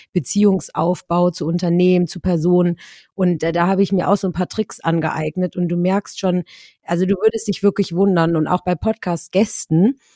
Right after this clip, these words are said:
für alle, die sich jetzt vielleicht fragen, "Ja, wenn da die New Work S E hintersteht oder wenn ich ein Corporate-Podcast bin,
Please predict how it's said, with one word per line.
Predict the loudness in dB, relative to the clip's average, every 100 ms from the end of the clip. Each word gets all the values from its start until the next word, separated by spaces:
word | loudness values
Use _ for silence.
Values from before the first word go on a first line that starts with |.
| _
für | -8 -2
alle, | 0 0
die | -2
sich | -2 -2
jetzt | -4 -2
vielleicht | -2 -2 -4
fragen, | -2 0 0 0
"Ja, | 0 0 2 0 0
wenn | 0
da | 0
die | 2
New | 2 4
Work | 2 0
S | -4 -2
E | 0 2
hintersteht | 0 -2 -4 -4 -2 -2 -4
oder | -4 -4
wenn | -4 -4
ich | -4
ein | -4
Corporate-Podcast | -2 0 0 -2 -2 -2 -4 -2
bin, | -2